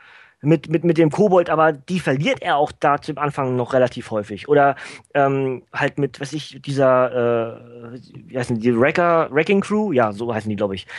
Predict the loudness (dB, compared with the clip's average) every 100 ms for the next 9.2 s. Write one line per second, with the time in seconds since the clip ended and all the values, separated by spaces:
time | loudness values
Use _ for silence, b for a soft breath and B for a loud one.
0 | B B 4 6 6 6 4 4 2 4
1 | 4 2 -2 -8 -6 -6 -2 -2 -4 -2
2 | 2 4 2 2 2 0 -6 -6 -4 -2
3 | -2 0 2 0 -2 -6 -2 2 2 2
4 | -2 -2 0 0 -4 -10 -6 -6 -6 B
5 | B B -2 0 2 2 -2 -2 -4 -2
6 | 0 -2 -2 0 2 0 -2 -6 -8 -8
7 | -2 0 0 0 -2 2 2 2 -2 -2
8 | -2 -2 -8 _ B B B 0 2 4
9 | 2